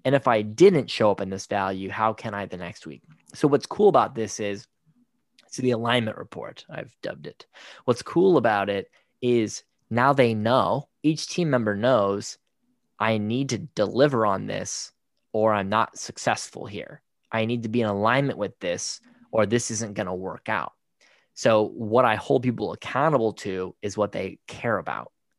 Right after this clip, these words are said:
is what they, what they focus on. So it's so important that what I'm holding people accountable to is connected to the purpose, is connected to the values, is connected to the vision. Because if it isn't,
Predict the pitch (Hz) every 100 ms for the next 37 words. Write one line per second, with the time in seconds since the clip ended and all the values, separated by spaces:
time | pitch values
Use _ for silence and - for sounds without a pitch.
0 | _ 110 107 113 101 101 82 - 113 120
1 | 104 - 120 117 - - 62 50 160 143
2 | _ _ _ - 135 120 - - 135 143
3 | 120 - - 160 113 104 92 98 95 -
4 | 104 110 131 156 139 107 107 107 107 92
5 | 87 107 101 101 87 - 98 98 _ _
6 | _ - 151 151 - - 110 98 - 90
7 | 175 - - - - - _ - 156 160
8 | 143 - 104 92 87 - - - 80 -
9 | - 160 - _ _ 160 170 165 - 123
10 | 110 - 90 90 82 98 98 85 65 -
11 | - - - 143 131 120 110 135 190 120
12 | 104